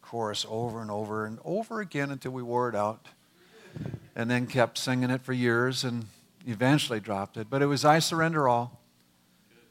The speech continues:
I surrender all. All to thee, my precious Savior, I surrender all." Simple, but it's really appropriate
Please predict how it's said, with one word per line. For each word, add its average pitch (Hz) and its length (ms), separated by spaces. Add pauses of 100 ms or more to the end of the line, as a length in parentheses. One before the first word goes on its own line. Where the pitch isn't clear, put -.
(340)
I 117 140
surrender 120 560
all. 104 380 (760)
All 117 180
to 123 140
thee, 120 300
my 110 160
precious 120 400
Savior, 107 600 (180)
I 101 140
surrender 101 600
all." 98 280 (1200)
Simple, 170 520
but 110 200
it's - 360 (140)
really 151 320
appropriate 120 960